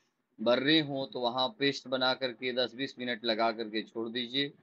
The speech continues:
और उसके बाद उसको आप, अ, बीस मिनट बाद धो दीजिए, तो आपको काफ़ी प्रभावशाली लाभ प्राप्त होता है। एक तो ये होता है। फिटकिरी पहले स्किन में चेक कर लेना चाहिए। इसमें एक सावधानी यही है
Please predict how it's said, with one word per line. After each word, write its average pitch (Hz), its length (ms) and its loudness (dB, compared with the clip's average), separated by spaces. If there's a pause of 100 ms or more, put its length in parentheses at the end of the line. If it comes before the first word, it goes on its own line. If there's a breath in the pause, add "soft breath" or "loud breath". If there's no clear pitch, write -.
(340)
और 107 220 0
उसके 120 240 -6
बाद 117 280 2
उसको 117 280 -4
आप, 113 200 2
अ, 98 640 -6
बीस 117 220 -4
मिनट 120 140 -6
बाद 110 200 0
धो 107 220 -6
दीजिए, 123 340 -6
तो 127 160 -4
आपको 110 400 -2
काफ़ी - 580 -2
प्रभावशाली 139 1000 2 (320)
लाभ 123 320 4
प्राप्त 120 420 -2
होता 95 400 -8
है। 90 220 -12 (360)
एक 151 200 0
तो 165 80 4
ये 151 140 4
होता 120 280 0
है। 98 60 -4
फिटकिरी 180 720 0 (380)
पहले 156 540 2
स्किन 185 340 -2
में 196 160 2
चेक 190 320 0
कर 156 140 4
लेना 113 340 0
चाहिए। 98 400 -6
इसमें 135 260 -4
एक 156 100 -4
सावधानी 151 500 2
यही 165 180 4
है 165 240 -2